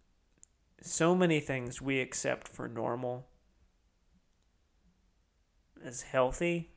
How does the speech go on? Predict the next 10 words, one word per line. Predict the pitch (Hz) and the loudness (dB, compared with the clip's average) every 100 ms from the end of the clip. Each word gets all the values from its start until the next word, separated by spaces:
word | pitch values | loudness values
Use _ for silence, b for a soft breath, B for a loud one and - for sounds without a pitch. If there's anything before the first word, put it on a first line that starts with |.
| _ | _
that | 131 123 120 120 | -10 -6 -2 -2
we | 135 139 | 2 2
even | 131 123 | 0 -4
promote | - 120 117 117 143 - - | -6 -6 -2 -2 -2 -6 -6
as | 170 | -4
healthy, | 175 180 185 214 202 196 - _ _ _ _ _ _ _ _ _ _ _ _ _ - _ - | 0 0 0 -2 -4 -6 -12 _ _ _ _ _ _ _ _ _ _ _ _ _ -20 _ -4
are | 127 | -2
actually | 117 135 135 - 139 131 131 127 | 4 4 4 0 0 0 0 -2
things | 123 135 127 123 - B B B B B _ - | -4 -4 -4 -6 -10 B B B B B _ -14
that | 135 123 123 | -6 -4 -6